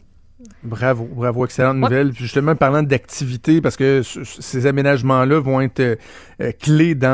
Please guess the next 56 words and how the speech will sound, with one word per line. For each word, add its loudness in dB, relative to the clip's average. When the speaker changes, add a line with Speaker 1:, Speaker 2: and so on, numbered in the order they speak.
Speaker 1:
euh, 2
la 2
reprise, -2
euh, 0
économique, 0
mais 0
aussi -8
dans 0
notre -2
capacité -2
à 4
avoir 0
un 0
été -2
un 0
peu -4
sur -8
le -8
sens -2
du -8
monde 0
malgré, 0
euh, -2
les -2
circonstances. -2
Euh, 2
il 0
y 0
a 4
la 4
Ville 2
de 2
Québec 0
qui -2
a 2
émis 0
un 2
communiqué -2
qui, -6
euh, 0
qui -16
te, 2
qui -12
te 0
remplit 2
d'optimisme -2
et 2
de 2
Speaker 2:
Oui, 4
Speaker 1:
joie, -2
là. -4
Speaker 2:
je -8
trouve 0
ça 0
le -2
fun. -2